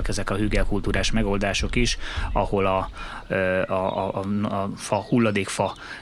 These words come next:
képezi a víztározást, tehát lehet, lehet variálgatni. Igen, szerencsére elég nagy a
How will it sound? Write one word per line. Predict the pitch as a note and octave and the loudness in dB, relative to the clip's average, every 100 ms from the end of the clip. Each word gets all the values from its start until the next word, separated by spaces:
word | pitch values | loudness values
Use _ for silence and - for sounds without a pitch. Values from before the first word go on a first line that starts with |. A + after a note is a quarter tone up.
| - | -4
képezi | A2 F#2+ F#2+ F#2 F#2 | -4 -2 -2 -2 -2
a | |
víztározást, | G2 F#2+ - F#2+ F#2+ F#2+ F#2+ - | -2 -2 -2 -2 -2 -2 -2 -2
tehát | G#2 | -2
lehet, | A2+ G2+ F#2+ | 0 0 0
lehet | C3+ G#2+ - | 0 0 2
variálgatni. | A#2 A#2+ A2 A2+ A2 B2 | 2 2 2 0 0 2
Igen, | A#2 A#2+ C3+ G2+ | 2 2 0 0
szerencsére | - A#2 A2 A2+ G#2+ | 0 0 0 0 2
elég | G#2+ G2 | 0 0
nagy | G#2 G2+ | 0 0
a | G2 | -2